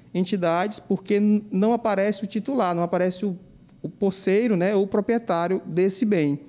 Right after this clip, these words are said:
Por quê? Porque ele deixou de fazer a ocorrência. E os policiais civis, às vezes, é, na proatividade, eles vão buscar a origem e conseguem localizar,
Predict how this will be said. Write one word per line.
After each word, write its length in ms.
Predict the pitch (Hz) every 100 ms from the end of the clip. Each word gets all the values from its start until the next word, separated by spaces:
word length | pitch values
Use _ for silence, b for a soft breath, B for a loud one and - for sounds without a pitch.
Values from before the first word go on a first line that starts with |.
| B B B B B B -
Por 180 | 233
quê? 180 | - 202
Porque 260 | - 135 165
ele 120 | 165
deixou 400 | 175 202 - 180
de 100 | 185
fazer 220 | 190 170
a 60 | 185
ocorrência. 640 | 185 247 196 139 - - - B B B B B -
E 120 | 254
os 120 | 320
policiais 540 | - 202 180 180 151 135
civis, 520 | 123 120 160 214 156
às 160 | 131
vezes, 480 | 131 135 127 - - B B B
é, 840 | - 123 127 120 117 113 110 113 131 - - - - - - -
na 220 | 139 135
proatividade, 840 | 131 147 143 123 120 123 156 170
eles 200 | 147 131
vão 200 | 127 175
buscar 600 | 214 233 - 139 143 151
a 60 | 147
origem 580 | 135 135 160 160 175 185 - -
e 440 | 202 262 277 - -
conseguem 540 | - 285 - 208 226 240
localizar, 920 | 233 247 254 269 185 165 170 277